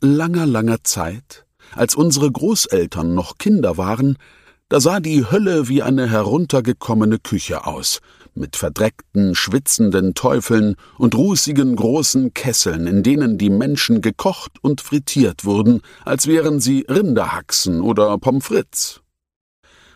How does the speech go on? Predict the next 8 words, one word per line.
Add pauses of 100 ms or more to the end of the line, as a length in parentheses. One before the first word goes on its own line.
(140)
Aber
die
Zeit
verändert
alles, (280)
auch
die
Hölle.